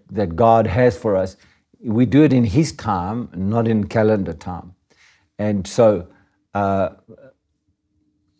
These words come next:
once again, we find ourselves where there is a heightened expectation, and we, I find God coming and occupying this space and, and putting things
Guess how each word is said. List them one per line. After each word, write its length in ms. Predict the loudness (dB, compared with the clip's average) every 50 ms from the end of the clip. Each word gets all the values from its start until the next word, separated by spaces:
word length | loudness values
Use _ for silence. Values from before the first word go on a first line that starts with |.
| _ _ _ _ _ _ _
once 380 | -10 -4 -2 0 0 0 0 -2
again, 600 | 0 2 4 4 4 2 0 0 -2 -4 -6 -10 _ _
we 380 | _ -4 0 2 2 2 2 0
find 320 | 0 2 2 2 2 4
ourselves 640 | 2 2 0 0 0 -2 0 0 -2 -4 -8 -14 _ _ _ _
where 120 | -4 -4 0
there 200 | 2 2 2 2
is 160 | 0 0 -2
a 80 | -2 -4
heightened 460 | 0 0 0 0 2 0 -2 0 0
expectation, 800 | -2 -2 -2 -4 -4 -4 -4 -4 -4 -4 -4 -4 -6 -10 -10 -12 -14 _ _ _ _ _ _ _ _ _
and 300 | -4 -2 -2 -2 0 -2
we, 80 | -4
I 160 | -2 -2 -4 -4
find 500 | -6 -4 -2 -2 0 0 -2 -4 -4 0
God 380 | 0 2 2 2 0 -2 -4 -10 -18 _ _ _ _ _ _ _ _ _ _ _ _ _ _ _ _ _
coming 400 | -2 0 2 2 4 2 2 2
and 100 | 0 -2
occupying 680 | -4 -6 -4 -4 -4 -4 -4 -2 -2 0 2 2 2 4
this 200 | 2 2 2 0
space 380 | -12 -4 -2 0 0 0 -2 -2
and, 320 | -2 -2 -2 -4 -6 -10 -12 -8
and 220 | -6 -6 -6 -8 -12 _
putting 260 | -2 0 2 2 0
things 520 | 0 0 0 2 2 2 0 -2 -4 -8